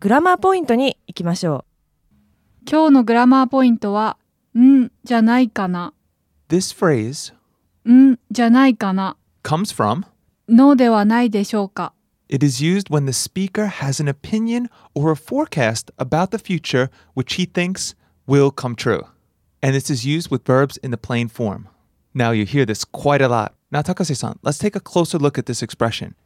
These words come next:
Speaker 3: Can you give us the first part without the kana?
Speaker 2: んじゃない。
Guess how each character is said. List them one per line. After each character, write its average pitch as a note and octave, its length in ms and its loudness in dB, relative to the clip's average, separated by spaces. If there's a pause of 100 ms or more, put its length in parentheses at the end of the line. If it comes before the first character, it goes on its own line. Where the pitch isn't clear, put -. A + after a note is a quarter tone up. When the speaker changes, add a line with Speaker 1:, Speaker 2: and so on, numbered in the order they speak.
Speaker 3:
Can F3 160 0
you G3 100 2
give G#3+ 160 -2
us - 300 -4 (140)
the C#3 80 -4
first E3 340 0
part F#2 280 -6 (340)
without C#3+ 420 -2
the F3+ 140 2
kana? B2+ 420 -2 (920)
Speaker 2:
ん B3+ 380 6
じ - 100 -8
ゃ G#3 100 0
な A3+ 260 0
い。 - 160 -8